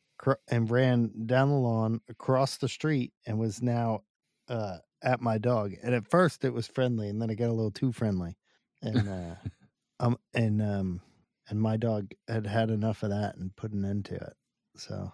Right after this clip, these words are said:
Speaker 1: that was cool to see him take down a, a dog that's, like, twice his size. And then the owner of the other dog is like, "What are you doing?" I'm like, "He's gotta protect himself,"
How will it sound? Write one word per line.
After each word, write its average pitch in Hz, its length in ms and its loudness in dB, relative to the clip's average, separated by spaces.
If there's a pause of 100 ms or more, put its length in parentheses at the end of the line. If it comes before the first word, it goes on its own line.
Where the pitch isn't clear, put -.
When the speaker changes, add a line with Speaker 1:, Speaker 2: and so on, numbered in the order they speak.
Speaker 1:
that 131 180 0
was 123 160 -4
cool 104 220 -6
to 92 100 -8
see 98 220 -10
him 95 160 -6
take 101 240 -10
down 98 220 -4 (380)
a, 104 40 -10
a 98 60 -10
dog 101 320 -8
that's, 95 220 -10
like, 98 200 -10
twice 101 260 -8
his 98 160 -8
size. 101 460 -8 (1400)
And 123 100 2
then 113 360 0
the 123 140 -2
owner 143 300 8
of 123 100 6
the 120 100 2
other 135 260 6
dog 101 340 0
is 104 140 -6
like, 113 180 -2
"What 131 140 2
are - 20 2
you 139 100 4
doing?" 131 360 4 (420)
I'm 113 80 -4
like, 107 220 -8 (220)
"He's 135 220 2
gotta 208 180 2
protect 175 340 -2
himself," 110 540 -4